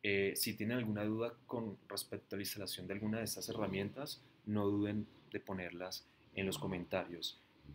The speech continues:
Em, dado el caso, eh, igual en el, en el canal tengo otros videos donde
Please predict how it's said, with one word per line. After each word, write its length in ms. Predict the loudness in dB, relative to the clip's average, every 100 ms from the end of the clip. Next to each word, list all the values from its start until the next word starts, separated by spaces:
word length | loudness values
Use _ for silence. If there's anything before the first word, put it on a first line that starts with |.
| 2
Em, 720 | 6 6 4 2 0 -2 -6 -8 -16 -20 _ _ 0
dado 220 | 4 4
el 160 | 2
caso, 640 | 2 2 4 0 -2 -4 -8
eh, 280 | -6 -4 -2
igual 340 | 0 2 0 -2
en 100 | -2
el, 180 | -2 -2
en 140 | -6
el 80 | -4
canal 320 | -4 -4 -4
tengo 220 | -2 0
otros 320 | 0 0 0
videos 360 | 2 2 0 -2
donde 320 | -4 -4 -4